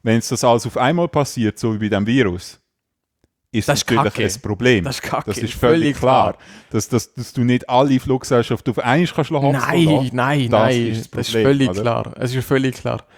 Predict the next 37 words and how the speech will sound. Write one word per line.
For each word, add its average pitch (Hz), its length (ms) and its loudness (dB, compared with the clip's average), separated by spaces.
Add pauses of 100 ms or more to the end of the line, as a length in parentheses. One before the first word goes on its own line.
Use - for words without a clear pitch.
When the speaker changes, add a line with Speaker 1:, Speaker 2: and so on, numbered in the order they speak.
(360)
Speaker 2:
Also 123 140 -2
das - 80 -8
will 143 120 4
ich 139 60 6
nicht 127 160 4
sagen. 113 360 2
Also 117 280 -6
die, 123 160 -8
die, 117 240 -8
die - 160 -8
muss 123 160 0
es 123 140 -6
ja 123 120 2
momentan 117 520 0
noch 113 120 0
geben 120 280 4
und 117 100 0
so. 104 200 0
Speaker 1:
Genau. - 140 -2
Speaker 2:
Aber, 117 100 -4
aber 117 180 -8
vielleicht 135 180 -4
kann 127 200 0
man 120 120 0
ja 117 60 0
einfach 131 180 -6
gezielt - 480 -6
das - 120 -6
Zeug 131 200 -6
anfahren. 110 540 0
Das 127 100 -10
Speaker 1:
Richtig, - 140 2
Speaker 2:
wäre 131 120 6
ja 131 60 6
schon 135 160 -2
mal 135 80 2
Speaker 1:
ja. 139 60 -2